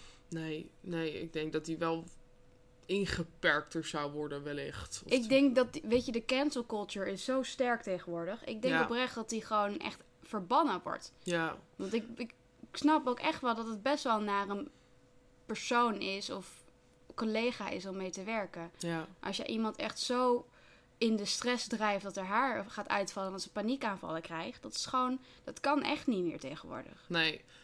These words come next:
Speaker 1: En ik denk dat, eh, nu hedendaags Kubrick ook veel meer problemen zou hebben met, eh, het werken met studio's en zo. Ik denk dat het nu, vandaag de dag, veel lastiger is om complete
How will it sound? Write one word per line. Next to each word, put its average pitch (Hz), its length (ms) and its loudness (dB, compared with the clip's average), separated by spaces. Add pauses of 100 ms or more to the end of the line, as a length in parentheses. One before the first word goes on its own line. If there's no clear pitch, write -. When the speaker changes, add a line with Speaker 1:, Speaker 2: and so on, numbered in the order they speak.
Speaker 1:
En 165 140 0
ik 170 180 0
denk 170 260 6
dat, 156 380 2
eh, 151 560 2
nu 165 380 2
hedendaags 165 480 2
Kubrick 180 320 2
ook 175 140 0
veel 190 160 4
meer 196 160 4
problemen 185 560 4
zou 180 160 0
hebben 175 320 2
met, 165 420 2
eh, 165 720 2 (360)
het - 200 -10
werken 165 360 4
met 170 160 0
studio's 190 580 2
en 160 100 0
zo. 147 220 -2
Ik 156 120 -4
denk 160 160 0
dat 156 100 -4
het 165 100 0 (160)
nu, 190 440 2 (420)
vandaag 170 260 4
de 170 60 -2
dag, 165 180 2
veel 185 160 6
lastiger 190 500 4
is 165 180 2
om 170 220 0
complete 180 720 4